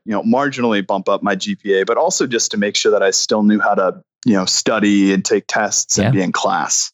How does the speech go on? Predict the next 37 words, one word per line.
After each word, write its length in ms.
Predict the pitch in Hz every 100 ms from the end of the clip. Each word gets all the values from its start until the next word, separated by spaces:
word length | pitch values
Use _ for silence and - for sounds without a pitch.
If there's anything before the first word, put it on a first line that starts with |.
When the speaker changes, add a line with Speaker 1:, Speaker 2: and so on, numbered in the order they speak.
| _
Speaker 2:
Yeah, 180 | 71 90 - _ _ _ _ _ _ _ _ _ -
definitely. 360 | 92 92 80 78
It's 140 | -
important. 500 | 85 80 78 69 76 - - 82 - -
Prove, 240 | - 98
Speaker 1:
Mm-hmm. 180 | 107 90
Speaker 2:
prove 200 | 127 110
to 80 | 104
medical 280 | 104 101 95
schools 280 | 107 95
that 120 | 90 -
you 60 |
still 240 | - 117 101
like 200 | 92 -
being 180 | 101 87
a 40 |
student. 420 | - 113 90 - _ _ _ - -
Speaker 1:
Ex-, 220 | 120 127
yeah, 260 | 113 120 107
exactly. 640 | 82 85 90 - 101 - - _ - - - -
Speaker 2:
So 360 | - 196 180 - 69 _ _ _ _ -
talk 200 | 262 285
about 220 | 359 262
this 200 | 185 - 139
X 280 | 127 -
factor, 380 | - 80 - - - - -
uh, 200 | 104 104
because 320 | 101 110 139
it's, 160 | 135 -
it's 160 | 135 147
interesting. 540 | 170 151 92 - 87
So 180 | - 117
it's, 140 | 107
it's 180 | - 120
something 520 | - 185 - 180 120
that, 580 | 92 98 95 92 - - - _ _ _ -
um, 840 | 95 90 85 85 80 78 78